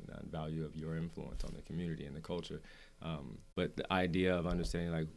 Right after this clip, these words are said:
who is the influential, the most influential and the most captivating and the most farmed, the most polarizing, it's always been, um, traditionally black athletes, um, who shifted the ways of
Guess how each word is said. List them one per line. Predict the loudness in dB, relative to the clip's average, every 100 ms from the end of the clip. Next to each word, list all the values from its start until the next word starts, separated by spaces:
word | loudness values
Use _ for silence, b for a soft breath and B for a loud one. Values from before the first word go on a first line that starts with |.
| -2
who | 2 4
is | 2
the | 0 0
influential, | 4 4 4 0 0 -2 -6
the | -2
most | 0 2
influential | 4 4 4 2 0 -2 -4
and | 0
the |
most | 2 2 2
captivating | 4 4 4 4 2 2
and | 0
the |
most | 0 0 -2 -6 -8
farmed, | 4 6 8 6 4 2 0
the | 0
most | 2 2 -2 -8
polarizing, | 6 8 10 10 8 6 2 2
it's | 0 0
always | 0 2 4 2
been, | 0 2 2 -2 B B B B
um, | -2 0 -2
traditionally | 0 0 2 0
black | 4 4 4
athletes, | 2 0 -4 -8 -10 -10
um, | -8 -8 -10
who | -4 -2
shifted | 0 -2 0 -2
the | -2
ways | 0 0 0
of | -2